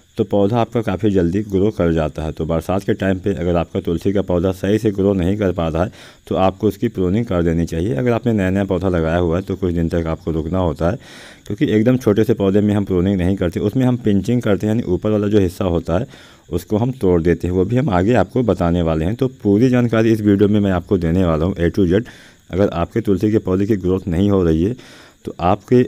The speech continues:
आप इस वीडियो को पूरा अंत तक देख लेंगे तो आपका पौधा भी इतना हरा भरा नज़र आएगा। इसमें अपडेट वीडियो भी सम्मिलित है। तो अब हमने प्रूनिंग कर दी है, अब हम क्या करने वाले हैं, अब हम इसमें खाद डालने वाले हैं।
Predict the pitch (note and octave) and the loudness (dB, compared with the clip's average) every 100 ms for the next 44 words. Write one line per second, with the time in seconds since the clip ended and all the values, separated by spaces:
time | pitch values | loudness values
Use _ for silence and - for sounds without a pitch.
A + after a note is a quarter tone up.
0 | - F2+ G#2 G2+ G2+ G2+ G2+ G#2 A2 A2 | 0 0 0 0 -2 2 2 2 0 -2
1 | F#2 G2+ - G2 G2 F#2 F2 F#2+ F#2+ F2+ | 2 2 2 0 0 0 0 0 0 0
2 | A2 B2+ C3 F#2 F#2 A2+ G#2+ F2+ F2 F#2 | -2 -2 -2 -2 -2 -4 -2 0 0 2
3 | A2 G2+ G2 F2+ E2+ F2 F2 F#2+ E2+ F2+ | 0 0 0 0 0 0 0 0 0 0
4 | D#2+ E2+ A#2 A2 G#2+ G#2+ F2+ E2+ F#2+ F#2 | 0 0 -2 -4 -2 -2 -2 0 0 2
5 | F2+ F2+ E2+ G#2 E2 D#2+ D2+ C#2+ D2 - | 0 2 0 -2 -2 -2 -4 -6 -8 -10
6 | - - - - _ F2 E2+ E2+ - - | -20 -20 -20 -20 _ 0 2 2 -2 -2
7 | A2+ B2 B2 B2+ G#2 G#2 G#2+ A2 A2 G#2 | 2 4 2 2 2 4 2 2 2 2
8 | G#2 G#2+ F#2+ A#2+ B2 A#2+ G#2+ F#2+ F2 E2 | 4 4 4 0 2 0 2 2 2 2
9 | D#2+ D#2 - F#2 A#2 G#2 - A#2+ C3+ - | 0 -2 -2 0 0 0 -2 -2 -2 0
10 | F2+ D#2+ D#2 D#2+ D#2 D2+ C#2+ D2 | 0 2 0 0 0 -2 -4 -8